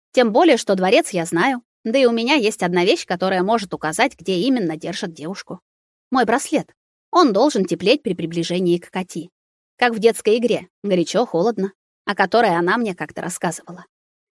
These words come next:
Но даже несмотря на это, пришлось поплутать. По сути, мне пришлось пройти чуть ли не по всему дворцу. И при этом не попасться, не угодить в магические ловушки, не наткнуться на охрану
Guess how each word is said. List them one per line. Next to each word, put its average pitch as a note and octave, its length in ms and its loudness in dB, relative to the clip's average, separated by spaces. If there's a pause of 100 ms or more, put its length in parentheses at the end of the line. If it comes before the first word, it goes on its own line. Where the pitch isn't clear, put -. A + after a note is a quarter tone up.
(120)
Но D4+ 100 4
даже D#4+ 180 4
несмотря C#4 460 2
на A3+ 160 0
это, E4 200 2
пришлось F3 380 -2
поплутать. F#3+ 560 -4 (420)
По G3+ 120 4
сути, E4+ 300 2
мне G#3 160 2
пришлось G3+ 400 0
пройти F#3 360 2
чуть - 260 -4
ли G3 40 0
не F3 100 4
по E3 80 -2
всему F3+ 280 -2
дворцу. F#3 540 -4 (680)
И A#3+ 100 4
при F3 160 2
этом G#3+ 320 2
не E3+ 100 4
попасться, E3+ 520 -2
не D#3+ 120 0
угодить E3+ 400 0
в F#3+ 40 0
магические E3+ 560 0
ловушки, E3+ 420 0
не E3+ 140 4
наткнуться B3 440 2
на E3+ 140 0
охрану C#4+ 420 0